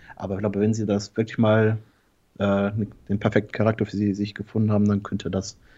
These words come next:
richtig gut werden. Natürlich jetzt, äh, Motor City Machine Guns haben jetzt ihr Ziel erfüllt, haben sich an Triple X L gere-, gerecht und würden dann wahrscheinlich weiterziehen.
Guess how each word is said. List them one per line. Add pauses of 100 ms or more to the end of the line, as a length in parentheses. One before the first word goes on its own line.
(360)
richtig
gut
werden.
Natürlich
jetzt,
äh, (340)
Motor
City
Machine
Guns (460)
haben
jetzt
ihr
Ziel
erfüllt,
haben
sich
an
Triple
X
L
gere-, (280)
gerecht
und (640)
würden
dann
wahrscheinlich
weiterziehen.